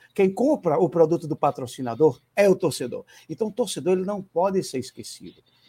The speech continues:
O torcedor não pode ser um mero número de bilhete, de ticket, de ingresso. Ele não pode. O torcedor ele tem que saber, quando ele sai de casa, que ele bate a porta da casa dele em direção ao estádio pra assistir, ele tem que passar por todo aquele caminho,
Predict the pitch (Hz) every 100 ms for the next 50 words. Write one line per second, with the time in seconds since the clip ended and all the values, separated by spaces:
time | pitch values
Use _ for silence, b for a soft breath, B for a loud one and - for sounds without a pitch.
0 | _ - 131 160 170 165 196 196 208 196
1 | 196 185 165 190 185 156 170 175 151 143
2 | 139 131 131 - 113 - 151 139 123 123
3 | 127 127 135 139 - 120 131 170 - 147
4 | 127 - b b b - - 151 160 151
5 | 175 190 196 190 151 139 135 127 135 120
6 | 175 208 196 - 139 170 131 113 95 b
7 | b - 156 156 156 220 226 190 196 165
8 | 170 156 165 143 151 135 135 139 151 151
9 | - 147 135 123 - 165 175 160 - 139
10 | - - - 160 127 b b b 147 151
11 | 175 175 170 - 156 - 135 - 208 254
12 | 240 208 196 - 147 127 151 180 120